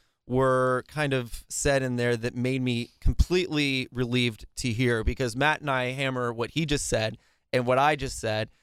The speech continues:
and Carnell touched on both of them. And, and we were kind of reaching out saying, "I think this is what the team needs to do better.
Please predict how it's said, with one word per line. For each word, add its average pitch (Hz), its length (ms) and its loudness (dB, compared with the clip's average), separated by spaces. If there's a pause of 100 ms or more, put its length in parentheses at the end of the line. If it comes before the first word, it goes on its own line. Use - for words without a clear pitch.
(160)
and 123 220 -2
Carnell 160 420 0
touched - 280 -4
on 131 140 -2
both 123 340 2
of 104 120 -10
them. 107 240 -4
And, 123 220 -2
and 135 140 -2
we 165 80 2
were 190 120 0
kind 190 220 -2
of 127 140 -4
reaching 151 320 0
out 135 180 0
saying, 123 260 -4
"I 123 80 0
think 175 320 -2
this - 160 -2
is 135 120 -6
what 143 140 0
the - 80 -6
team 143 220 0
needs 135 180 -2
to 143 120 -2
do 135 140 0
better. 127 360 0